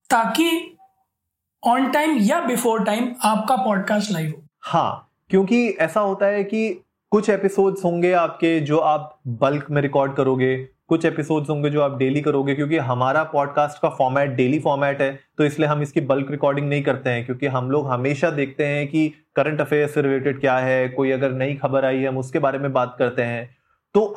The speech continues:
Speaker 2: हमारे लिए बल्क रिकॉर्डिंग करना उतना फीजिबल नहीं हो पाता, लेकिन क्या पता आपका, अ,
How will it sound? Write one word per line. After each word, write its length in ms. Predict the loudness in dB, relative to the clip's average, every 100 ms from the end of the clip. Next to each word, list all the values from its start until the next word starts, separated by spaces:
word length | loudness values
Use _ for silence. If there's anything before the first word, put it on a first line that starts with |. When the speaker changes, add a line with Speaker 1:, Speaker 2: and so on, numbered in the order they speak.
| 0
Speaker 2:
हमारे 300 | 2 2 2
लिए 120 | 2
बल्क 320 | 2 0 0
रिकॉर्डिंग 380 | 0 0 0 0
करना 240 | 0 0
उतना 360 | -2 -4 -2 -2
फीजिबल 400 | 0 -2 0 0
नहीं 220 | 0 0
हो 100 | 0
पाता, 220 | 0 0
लेकिन 300 | 0 0 -2
क्या 240 | -2 0 0
पता 220 | 0 -2
आपका, 500 | 0 0 0 0 0
अ, 180 | 0